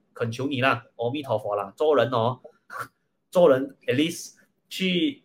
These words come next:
负责任一点，把这些东西清掉，因为这一些账清掉过后啊，其实过后对你来讲，以长远来看的话啊，是一个更加好的事情来的。这样当然，第二个就是 about for 那些朋友，像刚刚马文也是有，呃，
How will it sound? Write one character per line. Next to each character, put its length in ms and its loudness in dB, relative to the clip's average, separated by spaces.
负 140 -6
责 180 4
任 80 0
一 20 -8
点， 240 -2
把 120 -2
这 80 0
些 40 2
东 80 -2
西 120 -8
清 200 -10
掉， 280 0
因 80 -6
为 340 0
这 180 4
一 60 0
些 200 2
账 200 -2
清 200 -6
掉 120 2
过 140 0
后 140 2
啊， 100 2
其 180 -12
实 140 -10
过 100 -4
后 220 2
对 100 -8
你 160 -6
来 120 -4
讲， 180 -6
以 160 -6
长 340 -2
远 200 0
来 120 -2
看 240 -6
的 80 -2
话 300 -4
啊， 80 -14
是 340 -8
一 60 -16
个 140 -8
更 180 -8
加 120 0
好 140 -6
的 100 -6
事 160 -8
情 160 -12
来 80 -4
的。 200 -6
这 80 0
样 100 0
当 140 4
然， 180 0
第 160 4
二 60 4
个 140 2
就 100 -4
是 120 -6
about 360 0
for 120 4
那 60 6
些 140 0
朋 120 -2
友， 240 2
像 220 -2
刚 100 0
刚 80 -4
马 140 -2
文 140 2
也 40 -2
是 140 -4
有， 60 0
呃， 160 -8